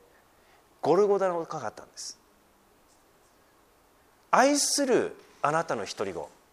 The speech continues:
を捧げなさい」。アブラハムにさせたことは、それはご自身が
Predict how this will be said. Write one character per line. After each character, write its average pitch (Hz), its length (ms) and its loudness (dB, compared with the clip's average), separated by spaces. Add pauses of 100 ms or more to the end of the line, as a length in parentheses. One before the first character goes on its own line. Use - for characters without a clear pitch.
(760)
を 147 60 -8
捧 104 300 -8
げ 92 60 -14
な 87 120 -12
さ - 140 -8
い」。 - 60 -14 (560)
ア 196 140 4
ブ 247 100 4
ラ 262 120 6
ハ 247 160 -4
ム 214 100 -2
に 147 100 -4
さ - 140 -6
せ 117 120 -10
た 113 120 -6
こ - 80 -12
と 71 140 -10
は、 78 220 -8 (1080)
そ - 140 -6
れ 127 60 -2
は 131 280 4 (1500)
ご 139 120 -2
自 151 140 -2
身 90 380 -2
が 95 220 -2